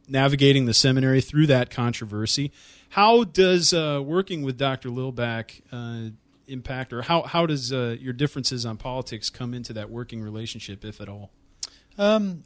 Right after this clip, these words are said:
Speaker 2: I'm not sure that it, it has much of an impact at all. I
Speaker 1: Mm-hmm.
Speaker 2: think there's a, a certain mutual respect that exists between us. And I also think that, um, what binds us together is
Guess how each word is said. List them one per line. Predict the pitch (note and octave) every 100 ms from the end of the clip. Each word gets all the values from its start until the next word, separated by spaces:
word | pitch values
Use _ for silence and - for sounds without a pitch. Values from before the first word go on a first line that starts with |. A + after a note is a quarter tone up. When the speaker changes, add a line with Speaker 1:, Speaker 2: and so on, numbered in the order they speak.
| _
Speaker 2:
I'm | B3 D#4
not | G3+
sure | - F#3 E3+
that | D3
it, | C#3+ C#3
it | D3 A#2+
has | E3 D3+
much | D#3+ -
of | D#3
an | E3+
impact | E3 D#3 D3+ -
at | C#3+ -
all. | A#3+ D#3 A#2+ A2
I |
Speaker 1:
Mm-hmm. | G#2+ G#2+
Speaker 2:
think | C3 D#3 D#3 _ _ _ _ _ _ _ G3 - - _ F3
there's | D3+ C#3+
a, | C#3+ C#3 C3+ - - - - _ _ _ _ -
a |
certain | - F3 D#3
mutual | D#3 F3 - D#3
respect | C3+ A#2+ - D#3 D#3 - - - _ _ _ _ _
that | C#3+
exists | C3 B2+ C3 -
between | - B2 C#3 B2
us. | B2+ D#3+ - - _ _ _ _ _
And | E3 D#3+
I | D#3
also | F3+ E3+ D3+
think | C3+ - D#3+ D3+ C3
that, | C3+ C3 - C#3+
um, | C3+ C3 C3+ C3 - _ _ _ _ _ _ _ _ -
what | D#3 D3
binds | D3+ D3 D3 C3+
us | B2
together | C#3+ C3 D#3+ E3 B2+ A#2+ _ _ _
is | C#3 C3 C3 B2+ - -